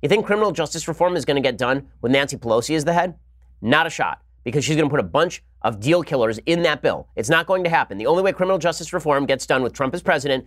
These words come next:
is right now with a bunch of Republicans in the House and a bunch of Republicans in the Senate and President Trump in the White House. If you want a deal, you need to talk to the guy who's capable of making the deal. It is that simple. But Jay-Z doesn't want the image of a bunch of black people meeting with Trump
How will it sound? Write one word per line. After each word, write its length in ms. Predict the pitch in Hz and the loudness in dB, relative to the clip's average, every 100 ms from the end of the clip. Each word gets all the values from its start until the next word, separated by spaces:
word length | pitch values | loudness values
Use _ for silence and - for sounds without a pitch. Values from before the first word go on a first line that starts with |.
| - - | -10 -6
is 160 | 101 | -4
right 300 | 98 143 180 | 2 2 2
now 280 | 156 92 87 _ | -2 -4 -8 _
with 100 | - | -6
a 40 | 117 | -2
bunch 160 | 131 | 0
of 60 | 139 | 0
Republicans 500 | 120 143 160 156 131 | 0 0 0 -2 -2
in 60 | 120 | 0
the 60 | |
House 260 | 151 214 - _ - | 0 0 -4 _ -4
and 80 | |
a 20 | 101 | -2
bunch 160 | 120 | 0
of 40 | 156 | 0
Republicans 460 | 165 170 170 180 | 0 -2 0 0
in 60 | 202 | 0
the 60 | |
Senate 320 | 214 165 165 - - | 0 0 0 -4 -12
and 100 | 101 | -4
President 340 | 120 131 156 | -2 0 0
Trump 160 | 165 147 | 0 0
in 60 | |
the 60 | 170 | 2
White 180 | 160 139 | 2 0
House. 180 | 78 - _ | -8 -12 _
If 200 | 135 156 | -2 0
you 100 | 196 | 0
want 260 | 185 175 165 | 2 2 0
a 120 | 156 | -2
deal, 480 | 143 220 156 117 - _ | 0 2 2 2 -2 _
you 140 | 117 131 | 0 2
need 200 | 165 147 | 2 -2
to 80 | 165 | -2
talk 280 | 170 156 160 | 0 0 -2
to 60 | |
the 80 | 139 | -2
guy 220 | 131 127 | 2 2
who's 220 | 131 135 | 0 -6
capable 420 | - 120 110 127 104 | -4 -6 -2 -2 0
of 120 | 110 | 0
making 340 | 98 - 104 | -2 -2 -2
the 80 | 127 | 0
deal. 280 | 190 104 67 | 2 0 -2
It 120 | 101 | -6
is 80 | 107 | -2
that 180 | 123 - | -2 0
simple. 320 | 220 101 - - - | -2 -2 -8 -10 -2
But 140 | 135 | -2
Jay-Z 400 | - 185 175 175 | 2 0 2 0
doesn't 220 | 151 143 | 0 0
want 180 | 135 135 | 0 -2
the 140 | 127 - | -4 0
image 460 | 214 151 92 - _ _ | 2 2 -4 -12 _ _
of 120 | - | -2
a 20 | 147 | 0
bunch 160 | 151 | 0
of 60 | 131 | 2
black 240 | 165 180 | 2 2
people 200 | 151 123 | -4 -2
meeting 220 | 131 143 | 0 0
with 100 | 131 | 0
Trump 360 | - 196 120 | 0 2 0